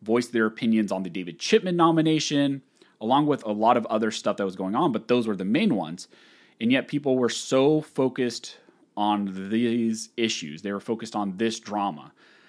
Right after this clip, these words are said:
And I know some people are saying, "Well, you know, I can do both." But the reality is, and what I would challenge a lot of people is, you know, I would doubt a lot of people who spent,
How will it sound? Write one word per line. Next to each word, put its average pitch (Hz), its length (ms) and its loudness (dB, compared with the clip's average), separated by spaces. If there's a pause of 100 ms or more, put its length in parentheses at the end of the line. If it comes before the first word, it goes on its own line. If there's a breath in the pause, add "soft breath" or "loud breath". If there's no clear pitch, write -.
(260 soft breath)
And 101 500 0
I 113 80 2
know 127 140 4
some 123 160 -2
people 107 200 -2
are 104 80 2
saying, 104 240 -2
"Well, 123 240 2
you 139 80 0
know, 135 80 0
I 135 60 0
can 131 160 -2
do 117 160 -2
both." 123 400 0
But 104 300 -2
the 104 80 -2
reality 113 640 2
is, 110 180 -2
and 101 140 -2
what 107 160 2
I 101 100 0
would 98 160 -4
challenge 123 460 -2
a 104 80 -4
lot 95 200 -4
of 95 60 -10
people 101 380 -4
is, 92 320 -6 (680 soft breath)
you 104 200 -4
know, 95 220 -4 (120)
I 139 220 8
would 143 320 0
doubt 117 360 2
a 110 60 -2
lot 107 260 4
of 117 60 -8
people 113 320 -2
who 104 220 -6
spent, - 680 -4